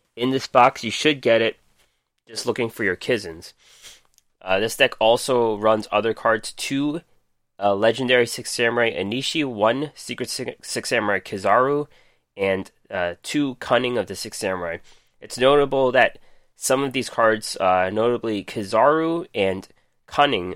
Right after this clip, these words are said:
are from the Crusaders Battleground box. So, you know, um, you had to put some investment in those previous decks, uh, those boxes just to get some of these cards.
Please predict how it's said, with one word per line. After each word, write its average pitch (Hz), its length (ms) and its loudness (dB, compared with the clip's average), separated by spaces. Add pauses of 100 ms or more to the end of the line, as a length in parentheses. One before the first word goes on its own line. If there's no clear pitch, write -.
are 101 140 0
from 98 340 -4
the 98 80 -12
Crusaders 131 560 -2
Battleground 92 560 0
box. - 220 -14
So, 92 260 -6 (480)
you 110 80 -4
know, 95 240 0
um, 90 440 -4 (720)
you 113 120 4
had 127 100 4
to 123 80 -4
put - 160 -12
some 127 160 -2
investment 107 520 0
in 92 40 -6
those 101 140 -6
previous 135 480 -2
decks, - 360 -6 (540)
uh, 90 320 -6 (760)
those 113 140 -8
boxes 107 440 0
just 117 200 -6
to 98 60 -10
get 104 140 -4
some 110 140 -8
of 95 80 -6
these 85 120 -12
cards. 107 640 -2